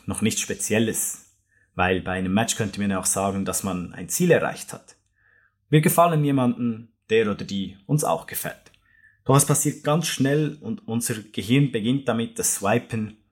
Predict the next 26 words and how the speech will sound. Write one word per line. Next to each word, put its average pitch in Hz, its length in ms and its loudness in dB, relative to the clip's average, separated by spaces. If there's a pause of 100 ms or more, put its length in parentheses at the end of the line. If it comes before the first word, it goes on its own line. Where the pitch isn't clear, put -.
mit 107 200 -2
dem 101 100 -4
Glücksgefühl 110 560 -2
von 98 200 -2
einem 92 220 -4
Match 95 260 -4
zu - 120 -8
verbinden. - 540 -10 (240)
Und 98 100 -10
plötzlich 185 720 2 (100)
benötigt 123 480 2
es 120 120 -2
für - 180 -6
das 92 200 -6
Glücksgefühl 110 880 -2
gar 101 180 4
keinen 98 320 0
Match 92 320 -2
mehr. - 160 -14 (840)
Denn 104 120 2
bereits 131 280 2
das - 180 -4
Swipen, 160 580 -2 (340)
also 101 180 -2
die - 160 -10
Erwartung 107 800 0